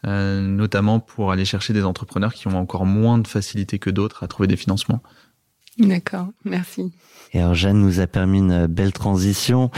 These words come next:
Speaker 3: euh, pour arriver à Eldorado, mais avant ça, tu, tu évoquais tout à l'heure qu'au bout d'un an et demi après la revente, tu te dis, « Ah, ça y est, il me reste un an et demi, qu'est-ce que je vais faire ? »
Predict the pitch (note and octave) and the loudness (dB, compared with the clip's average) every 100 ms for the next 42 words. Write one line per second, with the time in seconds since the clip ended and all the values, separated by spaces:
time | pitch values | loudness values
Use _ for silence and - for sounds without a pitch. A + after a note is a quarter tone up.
0 | - - G2 F2+ F2 F2 F2 F2+ - F#2 | -10 -6 -2 0 2 2 0 -2 -2 -2
1 | F#2+ G2 G#2+ G#2 A#2 A#2 G#2 G#2 G2 A2 | -2 0 0 0 0 2 2 2 0 0
2 | A#2 D3+ C#3+ A2+ A2 G#2 - _ _ - | 2 2 2 2 2 0 -6 _ _ -4
3 | A#2 A2+ A2+ - C3 C3+ A2 - G#2+ G2 | 0 2 0 2 2 4 2 2 0 0
4 | - G#2 G#2+ - A#2 - A2 A2 B2+ - | 0 2 0 0 -4 -2 0 0 0 0
5 | G2+ G#2 A2 A#2 A#2+ A#2 A#2+ A#2+ B2 B2 | 0 0 0 0 2 2 2 4 4 2
6 | A#2+ - F#2+ - G2 G2+ G2+ B2 - F#2+ | -2 -4 -4 0 0 0 0 -2 -2 -2
7 | G#2 A#2 G2+ G2 C3 A2+ G#2 F#2+ F#2+ - | 0 2 2 0 0 2 2 2 -2 -2
8 | G2+ G2 G2+ A#2 B2+ A#2+ G#2 - G2+ F#2 | 0 2 4 2 2 -2 -4 0 0 2
9 | F#2 - B2+ D3+ | 0 2 2 2